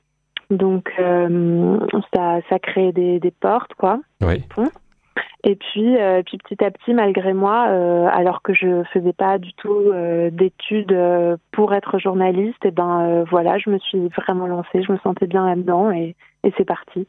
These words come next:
Speaker 2: Hmm. Et le, le journalisme, euh, euh, j'ai dit que t'as parcouru le, le, le monde, c'est peut-être un peu exagéré, mais tu es allé au, au Kazakhstan, euh, ça c'est quand même pas rien pour Libération, il y a,
Speaker 1: <laughs>
Speaker 2: et j'en reviens avec des,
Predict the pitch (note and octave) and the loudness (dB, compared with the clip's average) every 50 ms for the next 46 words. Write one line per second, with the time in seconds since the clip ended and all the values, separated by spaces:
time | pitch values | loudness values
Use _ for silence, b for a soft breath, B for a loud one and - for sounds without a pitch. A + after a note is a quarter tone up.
0 | _ _ - G2 F#2 F2+ F2 - - - _ _ B B B B B - - G2 | _ _ 0 2 2 2 -2 -6 -14 -20 _ _ B B B B B 0 0 0
1 | A2 - A2 G#2 - G#2+ G#2 G#2+ G2+ G2+ A#2+ G#2+ G2+ G#2 A2 B2 B2+ B2+ - G#2+ | 0 0 -2 -2 -2 2 2 2 4 4 2 2 2 0 0 -2 -4 -2 0 0
2 | G2+ G2 F#2+ F#2+ F#2+ F2+ F#2 F#2 F2+ F#2 F#2 F#2 F2+ - - - - - F2+ F#2 | 2 4 4 2 2 2 0 0 0 0 -2 -2 -4 -4 -8 -10 -10 -8 -6 -4
3 | G2 F#2+ F2+ F#2+ - - G#2+ - - G2+ - - G2 F#2 - F#2 E2+ F#2+ G2+ - | -4 -2 -2 -4 -4 -4 -6 -6 -6 -6 -6 -6 -8 -6 -4 -4 -4 -4 -2 -2
4 | - E2 - F2 - - - F#2+ E2+ G#2 F#2+ E2 F2 E2+ D#2+ E2 - F2+ E2+ - | -4 -4 -2 -6 -6 -6 -6 -2 -2 0 0 0 0 0 0 2 0 0 0 0
5 | - E2 F2+ G2 G2 E2 - - - - - - - D#2+ D2+ - F#2 D#2+ D#2+ F2 | 0 2 2 2 0 0 -2 -6 -6 -6 -4 -2 -2 -2 0 2 2 2 4 4
6 | D#2+ F#2+ G2+ A#2+ B2 G2+ F2 - - F2 D#2 E2 F2 E2+ F#2 - F2+ F#2 - - | 2 2 2 2 0 0 0 0 0 0 0 2 0 0 0 0 0 -2 -2 -2
7 | - E2 - F#2 E2 F2 F2+ - - - - G#2+ B2 C3+ G2+ F#2 F#2 F#2+ F2 F2+ | -4 -2 0 0 0 0 -2 -4 -6 -4 -2 0 0 0 0 0 0 0 0 0
8 | F2 F2+ F#2+ F#2+ F#2 - - - - - - - F2 - - - - - E2 E2 | -2 -2 -2 -2 -2 -2 -4 -6 -6 -8 -10 -10 -8 -8 -8 -8 -6 -6 -4 -4
9 | E2 - - - - G#2+ - - - - - - - - - E2 D#2+ D2+ F2 A2+ | -4 -4 -6 -6 -8 -8 -10 -12 -10 -10 -8 -8 -8 -4 -4 -4 -2 0 0 0
10 | C#3+ C#3 - - F2 E2 E2+ E2+ E2 E2 E2 - - - C#2+ C#2+ C2+ - - E2+ | 0 -2 -4 -4 -4 -4 -2 -2 -2 0 -2 -2 -2 -2 -2 -2 0 -2 -2 -4
11 | - - F2 - G3+ F#3+ - - G3 - - - D#2+ D#2+ E2 D#2 D#2 E2 D#2+ D#2 | -4 -6 -6 -6 -6 -6 -4 -6 -6 -4 -4 -4 -4 -4 -4 -4 -2 -2 -2 0
12 | D#2+ E2+ F#2+ F2+ E2 E2 E2 E2+ F2 F2 F#2 - G2 | 0 0 -2 -2 -4 -4 -2 -2 -2 -2 -2 -2 -4